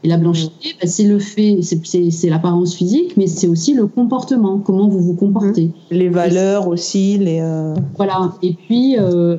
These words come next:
Speaker 1: qui vous fréquentez. C'est surtout aussi
Speaker 2: Hum.
Speaker 1: qui vous fréquentez. Et, euh, être blanc, ça se définit par le fait d'avoir des esclaves.
Speaker 2: Ok, ça se
Speaker 1: Donc
Speaker 2: définit comme ça, ok.
Speaker 1: Ben oui, donc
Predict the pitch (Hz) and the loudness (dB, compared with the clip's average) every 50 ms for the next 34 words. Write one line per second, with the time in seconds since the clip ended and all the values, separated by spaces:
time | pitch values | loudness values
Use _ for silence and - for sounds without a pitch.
0 | 165 - - - 285 254 269 233 - - 226 214 233 254 247 - 226 202 208 208 | -6 -4 -2 0 0 2 0 0 0 -2 -2 0 0 -2 0 0 0 0 0 -2
1 | - - - - _ _ _ _ _ _ _ _ - 175 170 170 175 165 - 254 | -4 -10 -20 -20 _ _ _ _ _ _ _ _ -6 -6 -2 -2 -2 -2 0 -2
2 | 240 214 180 185 190 185 175 240 247 220 - - - _ - 214 202 214 214 208 | 0 0 2 2 2 0 0 0 -2 -4 -6 -14 -20 _ -2 -2 0 2 0 0
3 | 208 190 180 180 180 - - - - - - - - - - - 202 214 220 220 | 0 0 -2 -2 -4 -8 -14 -20 -20 -20 -20 -16 -14 -8 -2 0 2 2 4 4
4 | 214 202 175 170 165 165 160 156 156 151 151 151 156 165 185 202 - - 185 160 | 2 2 2 2 2 2 2 2 0 0 0 0 0 0 -2 -4 -2 0 0 0
5 | 156 180 208 247 302 339 - - 208 185 180 160 165 175 175 - 180 214 254 240 | 2 2 2 2 2 0 0 0 0 0 0 0 0 0 0 0 0 0 2 0
6 | 220 185 170 165 165 - 254 196 175 170 180 196 202 190 185 175 196 202 - 170 | 0 0 0 0 0 0 0 0 0 0 2 2 2 2 2 0 0 -2 -2 0
7 | 170 165 165 165 165 - - - _ _ _ _ _ _ _ _ _ - - _ | 0 0 2 0 -2 -4 -10 -18 _ _ _ _ _ _ _ _ _ -20 -20 _
8 | 101 95 92 90 90 - - - - - 104 113 131 - - - - - - - | -20 -20 -20 -20 -20 -20 -20 -20 -20 -20 -20 -20 -20 -20 -20 -20 -20 -16 -8 -4
9 | 160 165 160 - 196 185 180 180 - - - - - - - - - 196 180 - | -4 -4 -2 0 0 0 0 -2 -4 -10 -16 -20 -20 -16 -12 -4 -4 -2 -2 0
10 | 180 156 196 196 196 175 190 185 190 190 190 170 170 175 - - 175 165 165 - | 0 0 0 0 0 0 0 2 2 0 0 -2 -4 -4 -4 -4 -4 -4 -4 -4
11 | 180 180 - - - 180 185 190 202 214 247 262 247 190 - 180 196 196 | -6 -6 -6 -10 -12 -10 -6 -2 0 2 2 2 2 2 0 0 0 0